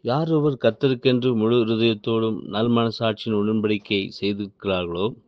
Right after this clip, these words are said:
அவர்கள் அன்பின் பிரமாணம்படி இருதயத்தில் சுத்தமுள்ளவர்களாக எண்ணப்படுவார்கள். இவர்கள் இருதயத்தில் தூய்மையாக இருந்த போதிலும், இவர்களுடைய எண்ணம், மனம், ராஜரீக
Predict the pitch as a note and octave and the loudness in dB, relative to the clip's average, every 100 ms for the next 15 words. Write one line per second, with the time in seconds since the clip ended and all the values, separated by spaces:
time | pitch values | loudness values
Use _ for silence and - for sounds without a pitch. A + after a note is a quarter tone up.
0 | _ - - _ - A#2 A#2+ G#2 C3 - | _ -20 -20 _ 2 4 4 2 -2 -2
1 | A2+ C#3+ D#3 C#3 A#2 A2+ A#2 A#2+ A2+ G#2+ | 0 2 2 0 0 2 2 2 0 0
2 | G2 G#2 A2 A2+ G2+ G#2 G2 - A2+ G#2 | 0 -2 -2 -2 -4 -8 -8 -6 -2 0
3 | G2+ G2 F#2+ F#2 F2+ F2+ - _ _ _ | 0 0 -2 -2 -4 -6 -12 _ _ _
4 | _ G2+ G#2+ A2+ - F2+ F2 E2 F2 E2+ | _ -2 2 2 0 -4 -4 -6 -6 -10
5 | - _ _ - G#2 G2+ A2+ C#3+ G#2+ A2+ | -12 _ _ -4 0 0 0 -4 -2 0
6 | A2 G2+ G2+ - A#2 A#2 A2 G#2+ G2 G#2 | 0 -2 -6 -2 2 2 4 2 0 0
7 | G#2 G2+ C#3 E3+ F3+ - _ - - - | 0 2 4 4 0 -4 _ -20 -20 -20
8 | _ - C3+ D3+ C#3+ C3+ A#2 B2+ C#3+ C3+ | _ -2 4 4 6 6 6 4 2 -2
9 | - G#2 A2+ B2+ B2 - _ - G#2 C3+ | -4 -2 0 0 -2 -8 _ -4 2 4
10 | C#3 C#3+ C3+ B2 B2+ A#2+ | 6 4 4 4 4 2